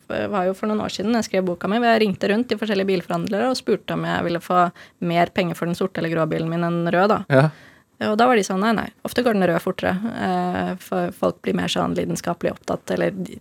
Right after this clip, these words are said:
Speaker 1: de vil ha den rød da." Eh, og jeg husker når jeg solgte elbilen min for noen år siden også, så hadde den foliert et mønster på seg, og så solgte jeg den da til Elbil Norge, og de var sånn,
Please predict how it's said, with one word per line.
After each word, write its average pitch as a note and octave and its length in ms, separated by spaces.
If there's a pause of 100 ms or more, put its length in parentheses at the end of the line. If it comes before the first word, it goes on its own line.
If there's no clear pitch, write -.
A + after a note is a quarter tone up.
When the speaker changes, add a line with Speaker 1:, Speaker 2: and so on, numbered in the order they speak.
Speaker 1:
de G3 80
vil E3+ 160
ha E3+ 240
den F3+ 240
rød G3 220
da." G#3+ 60 (280)
Eh, G3+ 140
og F#3+ 100
jeg G3+ 140
husker - 180
når G3+ 60
jeg - 80
solgte F#3+ 260
elbilen E3+ 400
min G3+ 220 (500)
for A#3 140
noen A3 160
år G3 80
siden G#3 180
også, A3 180
så A#3+ 140
hadde G#3 160
den F#3+ 160
foliert F#3+ 560
et G3+ 100
mønster F3+ 460
på G3+ 180
seg, C#4 360
og A3 80
så G#3+ 100
solgte F3+ 320
jeg F3 80
den F3+ 80
da F3+ 100
til F3+ 240
Elbil F3 380
Norge, F#3 320
og C4 340
de F#3+ 120
var F#3+ 100
sånn, F#3 220